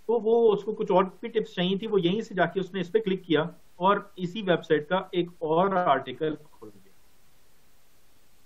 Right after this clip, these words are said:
ठीक है, तो basically उसने अपना पहले एक article पढ़वाया, फिर उसने अपना दूसरा article भी पढ़वा दिया।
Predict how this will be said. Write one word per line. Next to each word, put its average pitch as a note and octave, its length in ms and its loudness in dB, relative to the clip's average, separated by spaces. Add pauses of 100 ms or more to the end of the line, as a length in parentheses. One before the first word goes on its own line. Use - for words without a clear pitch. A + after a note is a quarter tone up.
(1120)
ठीक E3 280 2
है, C4+ 200 0 (920)
तो F#3+ 80 6
basically G#3+ 460 2
उसने G3+ 240 0
अपना G#3 260 -2
पहले G3+ 260 2
एक E3+ 260 2
article G3+ 300 2
पढ़वाया, G#3+ 400 4
फिर G3+ 180 0
उसने F#3+ 240 -4
अपना G#3+ 180 -4
दूसरा G3+ 280 0
article F#3 260 2
भी E3+ 80 -2
पढ़वा A#2 340 -4
दिया। G#2 220 -12